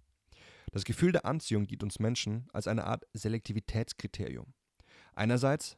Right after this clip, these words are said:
haben wir unsere Bedürfnisse, wie zum Beispiel Nähe. Und andererseits gibt es Millionen Menschen da draußen,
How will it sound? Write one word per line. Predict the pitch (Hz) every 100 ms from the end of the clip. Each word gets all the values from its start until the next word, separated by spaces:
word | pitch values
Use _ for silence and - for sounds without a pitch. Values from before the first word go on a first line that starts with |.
| _
haben | 104
wir | 110
unsere | 110 117
Bedürfnisse, | 98 110 101 104 95 - 135 _ -
wie | 107
zum | 104
Beispiel | 101 - 95
Nähe. | 92 80 - _ _ - - - -
Und | -
andererseits | 156 170 110 101 117 - -
gibt | 110 120
es | 117
Millionen | 110 107 151 180
Menschen | 123 139 - 120
da | 101
draußen, | 101 98 - 131